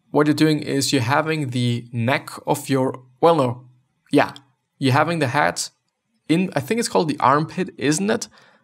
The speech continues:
You know, you're having the neck on your armpit, and then you're gonna close down, and most often you're also gonna bring back your shoulders and also stretch out your, your, uh, pecs, so that it creates a lot of tension on the, uh,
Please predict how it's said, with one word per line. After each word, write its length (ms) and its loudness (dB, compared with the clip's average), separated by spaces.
You 80 2
know, 140 6
you're 140 4
having 220 0
the 100 0
neck 420 -2
on 420 -2
your 320 2
armpit, 540 0
and 160 2
then 120 2
you're 80 2
gonna 160 2
close 300 -2
down, 220 2
and 80 0
most 160 2
often 240 -2
you're 100 -4
also 180 0
gonna 200 -2
bring 300 -2
back 260 -2
your 80 -6
shoulders 540 0
and 100 -4
also 220 0
stretch 340 -2
out 220 -4
your, 400 -4
your, 460 -4
uh, 200 -4
pecs, 480 -4
so 140 -4
that 160 0
it 40 -2
creates 280 0
a 60 -6
lot 180 0
of 100 -2
tension 600 -4
on 360 2
the, 260 0
uh, 140 -4